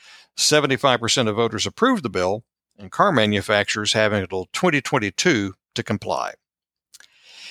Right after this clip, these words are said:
If you have a question about data privacy or you receive a breach notice and you'd like to know how to protect yourself, contact the I T R C.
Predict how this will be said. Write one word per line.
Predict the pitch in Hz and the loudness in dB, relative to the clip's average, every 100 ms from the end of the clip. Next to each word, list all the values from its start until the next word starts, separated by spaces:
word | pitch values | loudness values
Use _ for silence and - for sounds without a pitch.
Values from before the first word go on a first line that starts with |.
| - | -2
If | 165 156 | 2 2
you | 165 151 | 4 4
have | 151 | 4
a | 143 | 4
question | - 156 151 151 | 2 2 4 2
about | 135 127 | 2 2
data | 127 139 | 2 0
privacy | 123 135 131 135 226 247 - | 2 2 2 2 -2 -2 0
or | 160 151 | 2 2
you | 143 151 | 2 0
receive | 143 - 135 | 2 2 0
a | 120 | 0
breach | 123 135 - | 0 0 0
notice | 127 135 175 - | 2 2 2 0
and | 113 | 0
you'd | 123 | 0
like | 123 123 | 2 2
to | - | 2
know | 120 | -2
how | 107 123 | 2 0
to | |
protect | 110 107 190 214 | 0 0 0 0
yourself, | - - 123 123 - - - - | -2 0 2 2 0 -12 -20 -4
contact | - 269 - 147 - | 2 2 4 2 0
the | 107 | -2
I | 95 | -2
T | 85 104 | -2 -4
R | 98 98 | -2 0
C. | - 82 - | 0 -2 -10